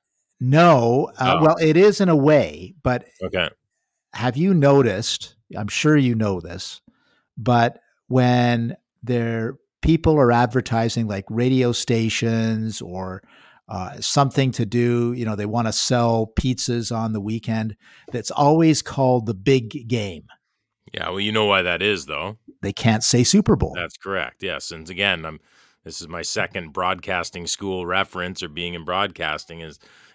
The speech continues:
Speaker 2: yeah, I learned that a long time ago because you can't say Super Bowl. You, so, and anytime there's radio advertising or whatever, it's always the big game.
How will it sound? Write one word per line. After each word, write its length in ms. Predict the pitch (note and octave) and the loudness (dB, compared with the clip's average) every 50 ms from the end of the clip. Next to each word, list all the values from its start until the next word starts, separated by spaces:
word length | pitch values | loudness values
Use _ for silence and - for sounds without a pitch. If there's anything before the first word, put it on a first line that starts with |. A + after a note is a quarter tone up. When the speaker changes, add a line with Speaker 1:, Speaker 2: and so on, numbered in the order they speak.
| _ | _
Speaker 2:
yeah, 140 | - F2 F2 | -6 -4 -4
I 60 | F2 | -4
learned 260 | F#2 G2 G2 F#2+ F#2 F2+ | -2 -4 -4 -4 -4 -4
that 120 | F2 E2+ | -4 -4
a 40 | E2+ | -4
long 220 | F2+ F2+ F2 F2 | -6 -6 -8 -8
time 300 | - - F#2+ G2 G#2 G#2 G2+ | -6 -4 -4 -4 -4 -4 -6
ago 380 | F2 E2+ F2 F2 F2 F2 E2+ | -6 -6 -6 -4 -4 -6 -6
because 320 | D2 E2 E2 - E2+ D2+ D#2 | -8 -12 -14 -14 -14 -14 -16
you 60 | D2 | -10
can't 360 | - G#2+ G2+ F#2+ F2+ E2+ - | -4 -2 -2 -2 -2 -6 -10
say 280 | - - G2 F#2 F2+ E2 | -10 -8 -6 -6 -8 -8
Super 320 | - - A2 G2+ - F#2 | -8 -10 -12 -12 -12 -14
Bowl. 260 | D2+ D#2 D#2 D#2+ E2+ E2+ | -14 -12 -10 -10 -10 -10
You, 160 | E2+ D#2+ C#2+ | -12 -14 -14
so, 220 | - F#2 F2 F2 | -12 -12 -10 -10
and 280 | E2+ F2 F#2 F2+ F#2 F#2+ | -8 -6 -6 -8 -8 -8
anytime 440 | - G#2+ A#2 A#2+ A2 A#2 A#2 A#2 A2 | -6 -4 -4 -4 -2 -2 -4 -4 -4
there's 160 | G2 E2+ F2+ | -8 -10 -8
radio 360 | F#2 G2 G2+ G#2 G#2+ G#2+ G#2 | -6 -6 -4 -4 -4 -4 -4
advertising 600 | G#2 G2+ G2+ F2+ F#2+ - G2 G2 F#2+ F#2 E2+ F2+ | -4 -4 -6 -8 -10 -8 -8 -6 -6 -8 -10 -12
or 60 | F2 F2+ | -12 -10
whatever, 500 | G2 A2+ A#2+ G#2+ F2+ E2+ E2 E2 D#2+ - _ _ _ _ _ | -8 -6 -6 -6 -6 -8 -8 -10 -10 -14 _ _ _ _ _
it's 160 | F2+ F#2 - | -12 -6 -4
always 300 | G#2+ G2 F#2+ F#2 F2+ - | -2 -2 -2 -4 -6 -4
the 160 | - G#2 G#2 | -2 -2 0
big 260 | F#2 G#2+ G#2+ G#2 F#2 | 2 2 2 2 2
game. 500 | E2 G2 G2 G2+ G2+ F#2+ F2+ D#2+ C#2+ C2+ | 0 0 2 2 2 2 0 -2 -6 -12